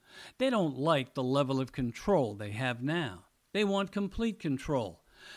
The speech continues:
They want all opposing voices shut down, shut down for good. A revolution would give them that power. This is the movement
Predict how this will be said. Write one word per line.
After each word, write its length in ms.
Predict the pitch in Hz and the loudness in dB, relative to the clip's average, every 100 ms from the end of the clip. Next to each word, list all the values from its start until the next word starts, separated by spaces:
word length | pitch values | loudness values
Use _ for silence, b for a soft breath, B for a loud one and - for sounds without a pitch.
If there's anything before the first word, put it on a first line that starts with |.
| B | B
They 120 | 147 | 2
want 320 | 139 131 120 - | 4 2 0 -4
all 380 | 143 147 160 180 | 2 4 4 2
opposing 600 | - 156 147 147 160 151 | 2 2 2 0 -2 0
voices 480 | 139 143 - 151 151 | 0 0 0 -2 -2
shut 380 | - 147 147 | -2 -2 -2
down, 400 | - 127 107 87 - _ | -2 -2 -2 -8 -18 _
shut 300 | - - 196 | -8 -4 -4
down 260 | 180 175 175 | -2 0 -2
for 160 | - 127 | -4 -6
good. 480 | 113 180 165 85 - _ B B B 113 | 0 4 4 2 -10 _ B B B -2
A 80 | |
revolution 720 | 117 147 131 147 180 - 143 143 | 4 6 6 4 2 2 0 2
would 240 | 156 139 | 0 0
give 220 | 220 190 | -2 0
them 180 | 139 131 | 2 2
that 240 | 151 156 | 2 -2
power. 480 | - 185 185 113 - _ B B B B | -4 -2 -2 -4 -8 _ B B B B
This 200 | 254 - | -2 2
is 140 | 220 151 | 2 2
the 80 | |
movement 520 | 139 170 165 120 117 | 2 4 2 2 -4